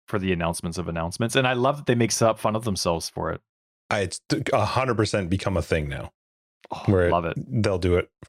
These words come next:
Speaker 2: all the time, I'm sure. So the first announcement was of the announcement that was coming. So this was pre us knowing anything, just like, here's a rough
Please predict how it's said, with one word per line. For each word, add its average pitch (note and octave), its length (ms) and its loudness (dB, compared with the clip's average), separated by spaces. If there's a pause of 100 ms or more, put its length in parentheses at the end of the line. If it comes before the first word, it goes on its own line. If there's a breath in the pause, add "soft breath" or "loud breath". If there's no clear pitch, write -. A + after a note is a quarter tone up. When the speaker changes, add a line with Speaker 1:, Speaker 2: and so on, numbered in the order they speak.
Speaker 2:
all F2 160 4
the E2+ 80 2
time, E2+ 180 -2
I'm D#2 120 -2
sure. D#2 260 -2
So A2 160 0
the G2+ 100 0
first D#3+ 360 -2
announcement A#2 680 0
was G2+ 240 0 (100)
of A2 300 2
the G2+ 160 4
announcement F#2 800 0 (500)
that G#2 100 0
was F2+ 140 0
coming. F2 420 -4
So G#2 140 0
this G#2+ 180 0
was G2+ 160 0
pre A#2 420 0
us G2 200 0
knowing F#2+ 260 2
anything, F#2 400 0
just F2 180 -2
like, E2 180 -4
here's G#2 220 0
a F#2 80 2
rough F2+ 440 2